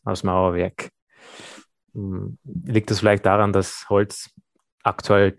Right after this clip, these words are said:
noch teurer ist wie Stahlbeton und Mauerwerk?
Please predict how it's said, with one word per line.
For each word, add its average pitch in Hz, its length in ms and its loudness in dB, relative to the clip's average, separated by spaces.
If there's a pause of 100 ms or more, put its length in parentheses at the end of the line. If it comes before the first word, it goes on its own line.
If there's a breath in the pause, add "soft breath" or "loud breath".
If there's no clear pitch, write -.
noch 101 200 -2
teurer 117 420 4
ist 151 400 -6
wie 90 340 -8
Stahlbeton 117 760 -2 (280)
und 104 220 -12
Mauerwerk? 123 680 0